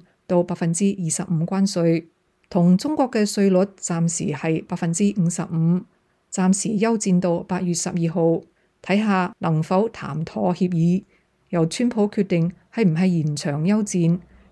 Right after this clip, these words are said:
定係回復超高關稅。白宮發言人萊維特話，全球有超過二百個國家聯繫咗美國嘅貿易同關稅團隊。佢強調話，喺十八個美國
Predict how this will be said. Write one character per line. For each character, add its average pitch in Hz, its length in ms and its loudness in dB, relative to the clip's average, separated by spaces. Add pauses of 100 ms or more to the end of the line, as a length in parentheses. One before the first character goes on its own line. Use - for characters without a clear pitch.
定 175 100 2
係 165 240 2
回 147 160 0
復 160 320 0
超 208 240 -2
高 202 140 0
關 196 300 0
稅。 165 340 0 (460)
白 190 120 0
宮 240 240 0
發 208 160 -2
言 151 220 -2
人 151 280 -4 (180)
萊 165 180 2
維 165 160 2
特 190 120 -2
話， 180 420 -2 (380)
全 185 240 4
球 190 240 2
有 208 220 2
超 202 280 -2
過 190 220 2
二 190 200 -2
百 190 140 -2
個 190 160 -2
國 185 180 -2
家 214 440 -2
聯 160 180 0
繫 170 160 -2
咗 175 220 -2
美 175 180 0
國 180 180 -2
嘅 175 200 -2
貿 175 240 -2
易 170 140 0
同 - 280 -6
關 214 240 -2
稅 180 220 -2
團 196 220 -6
隊。 185 320 0 (480)
佢 202 180 4
強 170 220 -6
調 180 180 2
話， 180 340 2 (360)
喺 185 200 2
十 - 120 -2
八 196 160 -2
個 185 260 2
美 185 180 0
國 208 140 0